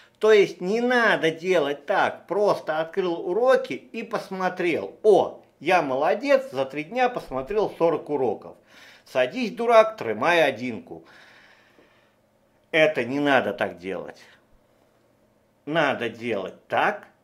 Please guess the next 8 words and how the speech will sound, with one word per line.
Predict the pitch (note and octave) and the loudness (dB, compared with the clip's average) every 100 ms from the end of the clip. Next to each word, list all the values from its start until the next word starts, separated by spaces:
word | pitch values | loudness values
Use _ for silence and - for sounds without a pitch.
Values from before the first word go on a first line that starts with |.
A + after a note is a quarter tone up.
| _ | _
чтобы | - - D#3 C3 A#2+ A2+ - _ _ - | -20 -4 0 0 -2 -4 -8 _ _ -18
вы | A2 D#3+ C3 F2 - _ _ _ | -4 -2 0 -4 -10 _ _ _
код, | F#3 D#3 B2 - | -2 0 -2 -4
который | C3 B2 C#3 A#2 G2 - | -6 -4 -4 -4 -4 -8
прошли, | - A2+ - D#3+ A#3 B3 - _ _ - | -8 -8 -2 -2 -2 -6 -14 _ _ -12
уже | - - E3 E3+ - | -10 2 4 4 -2
считывали. | - - - D#3+ A#2 G2 F2 D#2+ D#2 _ _ _ _ _ _ _ _ _ _ _ _ _ _ _ _ _ _ _ _ _ _ _ _ _ _ _ _ _ _ | -14 -14 2 2 4 -2 -8 -12 -20 _ _ _ _ _ _ _ _ _ _ _ _ _ _ _ _ _ _ _ _ _ _ _ _ _ _ _ _ _ _
Можем | B2 E3+ F#3+ C#3 G2+ F#2+ E2 | -4 4 6 6 2 -8 -10